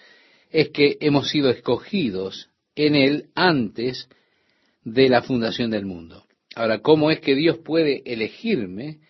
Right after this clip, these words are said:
antes de que Él siquiera creara el mundo? Porque Él ya me conocía, Él sabía todo acerca de mí, porque Dios es omnisciente. Él sabe todas las cosas,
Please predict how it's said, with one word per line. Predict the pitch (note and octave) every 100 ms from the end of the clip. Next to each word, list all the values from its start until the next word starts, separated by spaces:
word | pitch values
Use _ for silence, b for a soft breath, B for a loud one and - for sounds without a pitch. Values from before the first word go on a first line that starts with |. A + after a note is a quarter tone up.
| _ _ _ _ _ _
antes | C#3+ E3+ F#3+ E3 D#3
de | C3 B2+
que | C#3
Él | E3+
siquiera | D#3+ A#2+ - G3+ F3
creara | A2 C3 E3+ D3
el | D#3+
mundo? | A#3 G3+ G#2+ F2+ - _ _ _ _ _ _ _ _ _ _
Porque | - D3+ B2 B2+
Él | C3+
ya | B2
me | G#2+
conocía, | F#2+ G2+ F#2+ F3 B2
Él | A2+
sabía | - A#2+ A#2+ G#2
todo | - F3 A#2+
acerca | G2+ C3 B2 G#2+
de | G#2+
mí, | C3+ E3 E3 b b b b b
porque | - D#3+ - D#3+
Dios | A#2+ A#2 B2 - - _ _ _ -
es | C#3 - - -
omnisciente. | C#3 B2+ A#2+ G#2 - C#3 G2 F2 D#2+ F2 - _ _ _ _ _ -
Él | B2
sabe | - D3+ C3+ - -
todas | F3 G3 F3+
las | E3 D3
cosas, | - G#2 E2 - - - -